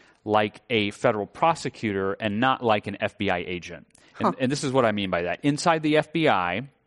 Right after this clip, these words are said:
Speaker 1: and obviously he was, he was former F-, F B I director and former prosecutor. Inside the F B I, your goal is to gather the facts. What happened? To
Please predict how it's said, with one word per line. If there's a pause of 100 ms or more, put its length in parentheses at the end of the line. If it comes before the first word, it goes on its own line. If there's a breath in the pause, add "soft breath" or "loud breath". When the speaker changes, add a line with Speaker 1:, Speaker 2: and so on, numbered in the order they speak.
(140)
Speaker 1:
and
obviously
he
was,
he
was
former
F-, (200)
F
B
I
director
and
former
prosecutor. (580 loud breath)
Inside
the
F
B
I, (200 soft breath)
your
goal
is
to
gather
the
facts.
What
happened? (160)
To